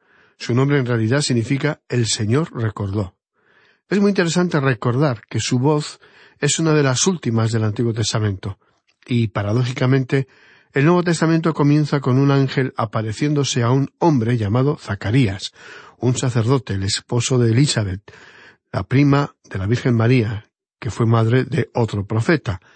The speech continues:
Juan el Bautista. Por tanto, diríamos que este nombre de Zacarías, o "El Señor recordó",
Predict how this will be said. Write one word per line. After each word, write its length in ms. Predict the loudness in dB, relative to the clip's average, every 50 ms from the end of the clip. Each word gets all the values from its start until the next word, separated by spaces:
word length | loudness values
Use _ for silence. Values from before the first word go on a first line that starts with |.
| _ _ _ _
Juan 340 | _ -8 -2 0 2 2 2
el 100 | 2 2
Bautista. 580 | 0 0 -2 -2 -4 -4 -4 -8 -10 -12 -12 -12 _ _ _ _ _ _ -18 _
Por 140 | -4 -2 0
tanto, 400 | 0 0 0 0 0 0 -2 -2 -6 _ _ _ _ -20 -20 _ _ _
diríamos 520 | 0 2 2 4 2 2 2 2 0 0
que 100 | 0 -2
este 180 | 0 0 0 2
nombre 300 | 2 2 2 2 2 2
de 100 | 2 0
Zacarías, 800 | -2 -2 -4 -4 -2 -2 0 0 2 2 0 0 -4 -6 -10 _ _ _ _ _ _
o 260 | _ -6 -6 -6 -6 _
"El 160 | -4 -2 -2
Señor 400 | -2 -2 0 2 2 2 2 0
recordó", 540 | 0 -2 -2 -2 -2 0 2 0 0 0